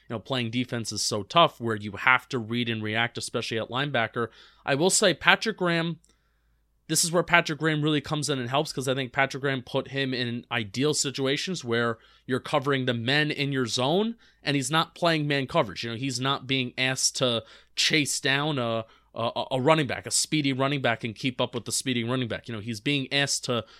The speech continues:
cover the men in his zone, and because of how instinctual he is, I think that's why he does such a good job, and he does such a great job diagnosing play action too.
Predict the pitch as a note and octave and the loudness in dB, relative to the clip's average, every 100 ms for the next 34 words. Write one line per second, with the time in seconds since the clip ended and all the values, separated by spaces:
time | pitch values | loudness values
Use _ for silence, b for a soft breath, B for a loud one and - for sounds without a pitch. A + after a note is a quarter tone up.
0 | B - F3 D#3 C3 A#2+ C3 C3 A#2+ A2 | B 2 2 4 0 2 2 2 0 2
1 | C#3+ F3+ A2+ A2 B2+ A#2+ A2+ B2 A2 - | 4 4 2 -2 -2 -4 -2 -2 0 0
2 | C3+ A#2+ C3+ A#2+ A2+ B2+ B2+ - B B | -2 -4 -4 -4 0 0 0 -4 B B
3 | B A2+ C3+ A2+ A#2+ - B2+ A#2 A2 A#2+ | B -4 -2 -2 -2 0 0 0 0 -2
4 | - A2+ G#2+ G#2 C#3+ D#3 C3 C3 C#3+ - | -2 -2 -6 -2 4 4 2 -2 0 0
5 | D#3 C#3 E3 E3 D#3+ C3 C3+ C3 B2 B2+ | -2 -2 -2 2 2 2 4 2 2 -4
6 | - A2+ - B2 A#2+ A2+ - G#2 - B2 | -4 -8 -4 0 2 0 -2 -6 -2 -2